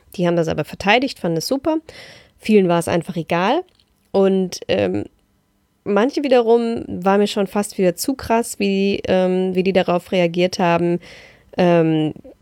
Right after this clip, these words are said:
die haben dann halt direkt die, die Schreiberin angegriffen mit Vorwürfen, sie sei homophob und, äh, so rückwärts denkend und das mag ja sogar sein, aber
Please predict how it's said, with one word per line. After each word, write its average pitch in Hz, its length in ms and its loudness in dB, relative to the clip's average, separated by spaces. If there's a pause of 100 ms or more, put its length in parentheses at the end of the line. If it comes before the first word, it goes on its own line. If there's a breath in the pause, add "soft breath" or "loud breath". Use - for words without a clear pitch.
(100)
die 170 160 0
haben 165 120 2
dann 160 160 2
halt 156 180 0
direkt 151 360 -4
die, 147 220 0
die 151 100 -4
Schreiberin 160 440 0
angegriffen 156 640 -2
mit 147 140 -2
Vorwürfen, 147 520 -6
sie - 100 -8
sei - 180 -4
homophob 175 880 2
und, 170 380 -4
äh, 160 260 -2
so 170 140 -2
rückwärts 175 520 -2
denkend 156 640 0
und 151 400 -6 (920)
das - 220 -8
mag 185 240 0
ja 175 80 2
sogar 165 280 2
sein, 196 320 2 (500 loud breath)
aber 170 520 0